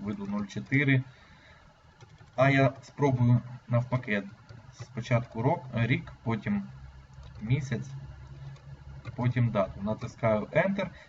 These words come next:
Бачите, він переформатував. Він зрозумів, де рік, де місяць, де дата, але формат змінив. Я вводив там в одному порядку, він мені поставив в тому в порядку,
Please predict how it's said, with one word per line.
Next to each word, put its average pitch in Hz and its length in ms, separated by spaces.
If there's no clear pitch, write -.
Бачите, 127 360
він 120 220
переформатував. 131 920
Він 131 140
зрозумів, 131 600
де 123 300
рік, 120 280
де 113 240
місяць, 117 500
де 107 160
дата, 113 500
але 113 260
формат 127 440
змінив. 123 360
Я 120 220
вводив 120 460
там 110 360
в 101 60
одному 160 340
порядку, 156 460
він 135 180
мені 135 180
поставив 123 420
в - 80
тому 113 220
в 104 80
порядку, 135 500